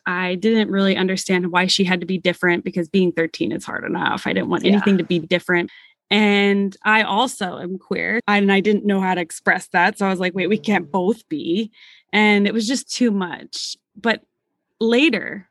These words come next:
Speaker 1: I realized that that was an amazing gift that she gave me
Speaker 2: Yeah.
Speaker 1: because it taught me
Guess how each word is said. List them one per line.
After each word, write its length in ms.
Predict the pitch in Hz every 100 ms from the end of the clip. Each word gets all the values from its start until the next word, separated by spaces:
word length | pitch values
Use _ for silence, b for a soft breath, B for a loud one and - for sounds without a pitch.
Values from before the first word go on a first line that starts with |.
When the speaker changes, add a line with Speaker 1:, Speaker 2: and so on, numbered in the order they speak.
| _
Speaker 1:
I 80 | 208
realized 760 | 208 233 240 202 175 170 185 -
that 180 | 190
that 160 | 220 214
was 160 | 220 214
an 80 |
amazing 800 | 214 214 220 240 269 254 233 220
gift 300 | 202 254 -
that 160 | - -
she 200 | - 180
gave 320 | 165 156 165
me 320 | 156 - - - _ _ B B 175
Speaker 2:
Yeah. 140 | -
Speaker 1:
because 380 | 233 220 240 214
it 120 | 233
taught 400 | - - 262 269
me 460 | 202 190 180 202